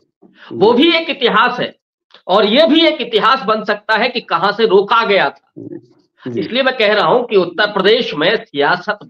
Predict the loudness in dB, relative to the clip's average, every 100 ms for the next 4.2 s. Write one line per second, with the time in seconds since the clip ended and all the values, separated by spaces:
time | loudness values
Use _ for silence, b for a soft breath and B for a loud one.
0 | -6 -2 -4 -6 -14 -16 -4 -2 0 -2
1 | -4 _ _ _ _ _ _ -4 -2 -2
2 | 0 0 2 0 0 0 0 0 -4 _
3 | _ -14 -2 0 0 0 0 0 0 -2
4 | -2 -10